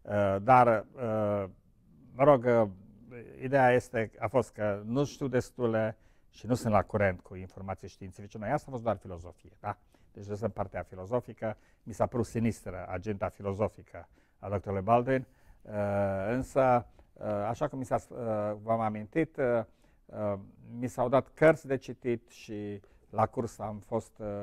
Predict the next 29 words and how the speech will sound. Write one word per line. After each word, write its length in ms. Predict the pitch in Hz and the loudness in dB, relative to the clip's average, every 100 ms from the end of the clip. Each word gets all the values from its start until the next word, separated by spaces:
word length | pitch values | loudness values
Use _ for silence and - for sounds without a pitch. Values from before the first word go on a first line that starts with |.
| 98 | -10
ni 80 | 98 | -10
s-au 140 | 110 | -8
prezentat 360 | 95 101 113 107 | -8 -6 -4 -2
argumente 680 | 101 110 113 95 85 78 _ _ _ _ _ _ | 0 0 0 -2 -8 -20 _ _ _ _ _ _
care 600 | - 101 101 98 92 92 - | -6 -2 2 2 0 -4 -10
nu 140 | 113 | -4
le 100 | 113 | -2
cunoșteam 500 | 101 110 - 120 95 - _ _ _ _ _ _ | 0 0 4 4 4 0 _ _ _ _ _ _
și 240 | - 107 | -20 -18
care 440 | 95 - 104 101 98 | -8 0 2 4 2
ne 100 | 104 | 2
arată 300 | 113 117 110 | 2 2 -2
că 120 | 113 | 0
eu 100 | 113 | 2
nu 80 | 113 | 2
știu 400 | - 120 110 110 | -2 0 4 4
am, 160 | 101 - | 4 0
anumite 440 | 104 98 98 101 | -4 -4 -6 -4
lucruri 440 | 92 92 101 92 | -4 -6 -10 -10
și, 360 | - - 98 92 _ _ - | -12 -16 -16 -18 _ _ -2
dacă 260 | 120 131 | 0 4
le-aș 160 | 120 104 | 4 4
ști, 200 | - 117 | 0 0
având 240 | 98 104 | 0 -2
în 60 | 104 | -6
vedere 280 | 95 107 101 | -6 0 0
onestitatea 960 | 92 - 92 - 107 101 90 85 80 90 - - | 0 -6 -4 2 2 2 -4 -4 -8 -16 -20 -20
intelectuală 760 | 95 92 87 - 110 110 104 92 - | -20 -16 -14 2 4 4 2 -6 -12
care 360 | 98 87 85 | -10 -10 -10